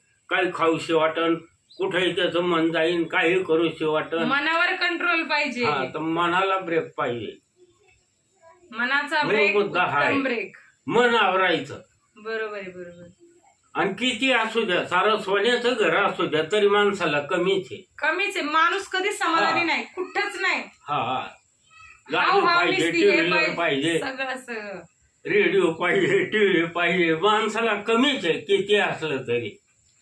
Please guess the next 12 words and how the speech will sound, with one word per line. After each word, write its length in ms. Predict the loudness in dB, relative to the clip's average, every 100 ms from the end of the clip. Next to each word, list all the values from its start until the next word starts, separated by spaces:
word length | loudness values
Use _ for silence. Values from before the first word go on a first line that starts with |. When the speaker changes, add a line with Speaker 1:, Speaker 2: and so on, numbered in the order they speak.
| -6
Speaker 2:
समाधान 480 | -2 2 2 2 0
नाही 200 | -2 -2
कधी. 300 | -4 -4 -10 -18 _ _ _ _
Speaker 1:
तर 100 | -2
अशा 600 | 0 0 0 0 0 -2
भूक 420 | 0 0 0 -2 -6
कशाची 400 | -4 -6 -4 -2
धरायची 580 | 0 0 -2 0 0
नाही, 220 | 0 -4 -10 _ _ -20 _ -4
मन 360 | 0 2 0
ताब्यात 360 | -2 -2 -2 -6
ठेवायचं. 480 | -6 -10 -8 -10